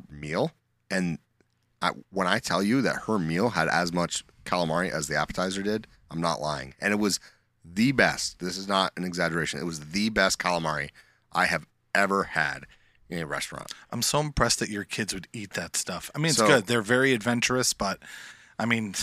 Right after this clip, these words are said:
Speaker 2: <laughs> your, your average American kid,
Speaker 1: <laughs>
Speaker 2: you tell 'em you're, you're eating octopus or squid or
Speaker 1: Right,
Speaker 2: whatever it
Speaker 1: yeah.
Speaker 2: is. Uh, it's octopus, right?
Speaker 1: So I had, it's squid, yeah.
Speaker 2: Squid? Okay,
Speaker 1: Yeah.
Speaker 2: I was right second time.
Speaker 1: Um, my son had the dry-aged pork ribeye chop,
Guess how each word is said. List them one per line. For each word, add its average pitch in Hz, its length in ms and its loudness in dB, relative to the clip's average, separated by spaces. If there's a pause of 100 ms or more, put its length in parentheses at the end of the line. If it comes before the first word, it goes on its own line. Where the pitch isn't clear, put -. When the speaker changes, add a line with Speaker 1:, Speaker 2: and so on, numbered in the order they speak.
(140)
Speaker 2:
<laughs> - 220 -2
your, 160 300 4 (300)
your 139 240 8
average 123 340 6
American 110 600 2
kid, 113 360 2 (180)
Speaker 1:
<laughs> - 160 -20
Speaker 2:
you 117 220 -2
tell 123 260 4
'em 120 120 2
you're, 110 260 0
you're 110 260 -4
eating 107 520 -4
octopus 110 640 -2
or 95 100 -6
squid 110 380 -2
or 113 40 8
Speaker 1:
Right, 95 120 8
Speaker 2:
whatever 101 260 2
it 85 60 0
Speaker 1:
yeah. 76 100 2
Speaker 2:
is. 67 120 0 (500)
Uh, 92 420 -2
it's 117 140 0
octopus, 90 460 -2
right? 101 80 -2
Speaker 1:
So 107 280 6 (100)
I 101 180 6
had, 101 360 6 (320)
it's 101 240 2
squid, - 320 -4 (140)
yeah. 80 120 -4
Speaker 2:
Squid? 120 320 -2 (140)
Okay, 104 160 0
Speaker 1:
Yeah. 92 60 2
Speaker 2:
I 95 40 2
was 95 100 0
right 95 220 -2
second 78 280 -6
time. 78 160 -8 (120)
Speaker 1:
Um, 95 320 6
my 92 160 4
son 120 360 4
had 92 360 4 (100)
the 85 140 -4
dry-aged 90 720 2 (120)
pork 95 320 -2
ribeye 80 360 0
chop, 71 340 -4